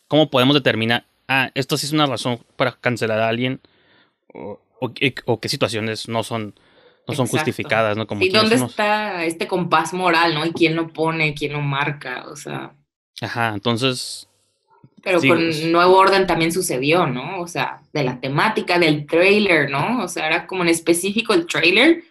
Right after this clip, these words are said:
Speaker 2: fue lo que generó tanta controversia.
Speaker 1: Sí. Pues sí, tío, yo no vi el tráiler, pero, eh, estaba nomás viendo como en-, de hecho, nomás, pues, como todos, ¿no? Veo los encabe-, encabezados y t-, controversias y videos de YouTube, so-, y dije, "Ok,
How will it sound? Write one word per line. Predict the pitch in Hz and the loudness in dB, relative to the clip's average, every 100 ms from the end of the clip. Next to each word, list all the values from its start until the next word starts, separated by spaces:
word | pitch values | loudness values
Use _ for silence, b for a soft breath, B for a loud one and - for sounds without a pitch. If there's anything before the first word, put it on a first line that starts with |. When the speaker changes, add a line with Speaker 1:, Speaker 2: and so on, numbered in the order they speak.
| _ | _
Speaker 2:
fue | - 170 | 0 2
lo | 180 | 4
que | 185 | 0
generó | 185 170 143 147 | -4 -2 -2 0
tanta | 156 160 160 | -2 -2 -4
controversia. | 160 156 - 135 143 - - _ _ _ _ _ _ _ _ | -6 -8 -6 -4 -6 -8 -16 _ _ _ _ _ _ _ _
Speaker 1:
Sí. | - 139 120 113 _ _ _ - | -6 -4 -4 -6 _ _ _ -4
Pues | 143 | 0
sí, | 196 | 2
tío, | 160 | 2
yo | 156 | 2
no | 202 | 4
vi | 196 | 2
el | 175 | 2
tráiler, | 165 170 185 _ | 2 4 2 _
pero, | 135 123 110 _ _ _ _ - | 0 0 -2 _ _ _ _ -4
eh, | 120 117 - | -2 -2 -4
estaba | - 120 139 | -2 2 4
nomás | 127 113 | 2 0
viendo | 120 131 127 | -2 -2 -2
como | 117 110 | -4 -4
en-, | 131 | -4
de | 127 | -2
hecho, | 196 | 0
nomás, | 143 120 - B B B B B | 2 0 -4 B B B B B
pues, | 113 - _ | -8 -8 _
como | - 107 101 | -8 -6 0
todos, | 120 110 | 2 2
¿no? | 113 | 2
Veo | 120 | 4
los | 127 | 4
encabe-, | 135 107 107 | 2 0 0
encabezados | 117 107 107 98 107 110 110 110 | 0 0 0 -2 -6 -4 -4 -4
y | |
t-, | 101 107 - | -10 -12 -10
controversias | 110 - 110 123 127 123 110 | -8 -6 -4 -4 -4 -8 -8
y | |
videos | 107 110 | -4 -4
de | 117 | 0
YouTube, | 123 123 120 113 | 0 0 -2 -4
so-, | 117 | -6
y | - | -2
dije, | 127 123 | -2 -2
"Ok, | 117 | -2